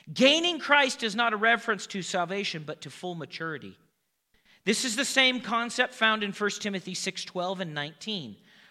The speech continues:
laying hold of eternal life. And Second Peter one four, "Be partakers of the divine nature." These statements in Scripture do not describe an earning from God, but rather a living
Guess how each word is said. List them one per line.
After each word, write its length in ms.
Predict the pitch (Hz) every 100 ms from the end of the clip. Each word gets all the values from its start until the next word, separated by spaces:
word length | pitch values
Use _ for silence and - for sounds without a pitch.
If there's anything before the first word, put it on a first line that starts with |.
| _
laying 560 | 151 190 220 226 226 214
hold 640 | - - 240 226 190 190
of 100 | 185
eternal 460 | 185 - 202 185 185
life. 540 | 196 170 120 - - _ _ _ _ _ _ _ _ _ - -
And 220 | 196 208
Second 380 | - 233 233 226
Peter 260 | 180 220 220
one 220 | 196 196
four, 360 | 170 247 185 - - -
"Be 180 | 180 240
partakers 1000 | - 214 202 196 - 254 254 185 165 156
of 200 | - 170
the 100 | 175
divine 460 | 165 156 160 160 160
nature." 440 | 190 165 - 117 _ _ _ _ _ _ - -
These 280 | 170 277 277
statements 500 | - 285 302 277 247
in 80 | 226
Scripture 420 | - 254 226 254
do 100 | 220
not 240 | 214 233 240
describe 460 | 233 - 226 220
an 140 | 202 190 202
earning 420 | 220 247 262 262
from 260 | - 226
God, 300 | 180 175 196
but 140 | 190 185
rather 320 | 185 196 196
a 60 | 180
living 600 | 175 220 190 180 202